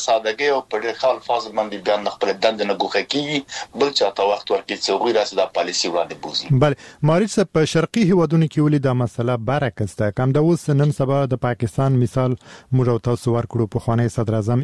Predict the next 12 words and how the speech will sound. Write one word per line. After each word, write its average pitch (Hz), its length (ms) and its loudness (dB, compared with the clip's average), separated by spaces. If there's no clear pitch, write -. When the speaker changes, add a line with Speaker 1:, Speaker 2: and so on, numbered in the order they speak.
Speaker 2:
عمران 113 320 2
خان 123 180 2
له 110 240 0
میاشتو 113 360 -2
راهیسې 131 400 0
یو 123 100 2
وار 117 220 2
بیا 120 100 2
په 117 140 -2
اعتراضونو 117 720 2
بوخت 135 360 -2
دی 127 160 2